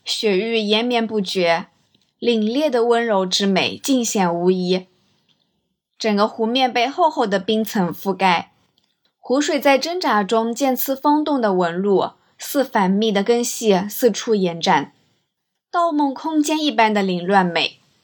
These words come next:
看似分割，却又紧密抱成团的蓝冰，可以分秒间扰乱你的理性和思维，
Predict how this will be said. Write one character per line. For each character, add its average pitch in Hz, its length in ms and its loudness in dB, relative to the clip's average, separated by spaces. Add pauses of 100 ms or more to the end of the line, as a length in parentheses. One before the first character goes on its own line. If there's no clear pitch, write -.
(460)
看 370 280 0
似 240 220 0
分 214 260 0
割， 202 320 0
却 320 200 -6
又 302 120 6
紧 208 320 0
密 285 200 0
抱 285 200 2
成 233 240 -2
团 185 280 -2
的 262 100 0
蓝 190 240 0
冰， 226 260 -2 (600)
可 - 120 0
以 359 120 4
分 349 240 -2
秒 359 200 2
间 233 240 -2
扰 214 220 2
乱 214 260 0
你 202 80 0
的 196 120 0
理 208 180 0
性 202 280 0
和 190 200 0
思 196 300 -4
维， 170 340 0